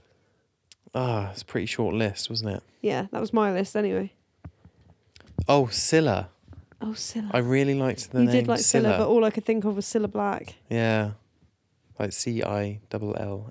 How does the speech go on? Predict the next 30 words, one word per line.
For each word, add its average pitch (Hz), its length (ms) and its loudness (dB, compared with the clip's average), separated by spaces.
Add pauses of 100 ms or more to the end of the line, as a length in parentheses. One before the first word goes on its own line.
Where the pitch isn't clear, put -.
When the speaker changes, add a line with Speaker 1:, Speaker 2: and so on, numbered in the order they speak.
Speaker 1:
A. 101 300 -4 (280)
Speaker 2:
Yeah. - 260 -6
Speaker 1:
I 113 40 -2
really 117 280 2
liked 92 280 -4
that - 140 -4
name. 101 280 -6 (340)
Speaker 2:
All 220 200 -2
you 214 80 -4
could, 214 160 -6 (160)
all 226 120 2
Speaker 1:
Cilla 156 280 6
and 139 100 -2
Simone. 101 600 -2 (240)
Speaker 2:
Yeah. 131 280 -10 (360)
Speaker 1:
All 143 100 6
right. 156 280 6
Well, 120 140 2
thanks 135 360 2
for - 100 0
listening 123 400 0
today, 107 340 2
everyone. 110 500 0 (500)
I 117 80 0
hope 117 260 2
you 113 80 0
enjoyed 110 400 2
us 110 240 0
ripping 117 300 -4
into, 110 500 0